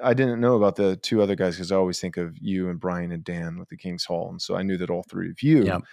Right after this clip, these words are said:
Speaker 1: I knew Brian was the last to come along, that he, he kinda held to the,
Speaker 2: <laughs>
Speaker 1: uh, the Pascal position. That's where I would be,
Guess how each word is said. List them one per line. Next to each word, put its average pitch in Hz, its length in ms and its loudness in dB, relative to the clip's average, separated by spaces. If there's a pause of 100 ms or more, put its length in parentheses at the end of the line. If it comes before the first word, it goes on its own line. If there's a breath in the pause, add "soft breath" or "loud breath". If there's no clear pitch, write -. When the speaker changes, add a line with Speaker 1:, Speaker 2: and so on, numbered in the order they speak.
(220 soft breath)
Speaker 1:
I - 20 -10
knew 104 140 -2
Brian 101 320 2
was 95 120 -2
the 98 80 -4
last 92 380 -2
to - 60 -16
come 92 200 -6
along, 87 420 -6
that - 120 -12
he, 90 240 -10
he 98 120 -14
kinda 90 220 -6
held 87 260 -2
to 90 100 -2
the, 139 240 -2
Speaker 2:
<laughs> - 40 -6
Speaker 1:
uh, - 180 -4 (300)
the - 80 -20 (120)
Pascal 107 340 2
position. 101 460 -4
That's 98 200 -6
where - 120 -6
I 90 100 -4
would 98 200 -6
be, 92 260 -6